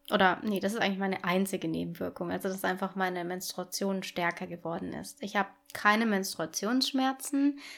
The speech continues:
was ich vor allem auf meine Yoga-Praxis,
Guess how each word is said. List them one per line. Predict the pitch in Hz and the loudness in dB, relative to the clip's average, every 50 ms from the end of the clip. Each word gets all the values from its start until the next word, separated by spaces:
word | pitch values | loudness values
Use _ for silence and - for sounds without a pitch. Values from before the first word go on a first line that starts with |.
| - _ - | -18 _ -2
was | - 196 202 | -2 0 0
ich | 190 - | 0 -2
vor | - - - | -2 2 4
allem | - 190 190 190 185 | 4 4 4 4 2
auf | - - - | 0 -2 -2
meine | - 175 175 185 | -2 -2 0 4
Yoga-Praxis, | 208 262 277 277 254 240 - - 220 214 214 - - 220 208 208 208 202 - | 4 6 6 6 6 4 4 0 0 0 0 -2 -2 -2 -2 -2 -2 -4 -8